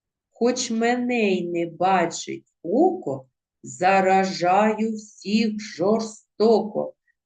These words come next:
Нежить вам нашлю ангіну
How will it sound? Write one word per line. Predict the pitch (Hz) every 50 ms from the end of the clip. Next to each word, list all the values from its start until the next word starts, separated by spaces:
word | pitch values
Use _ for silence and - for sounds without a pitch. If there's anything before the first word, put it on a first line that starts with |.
| _ _ _
Нежить | 165 165 175 196 220 247 247 214 214 247 233 208 - -
вам | 208 220 226 220 220 214
нашлю | 220 220 220 - - - - 208 202 220 220 202 185 170 - - - _ _ _ _ _ _ _ _ _
ангіну | 202 240 262 269 262 240 214 185 156 147 156 180 226 254 254 240 214 180 165 156 147 147 -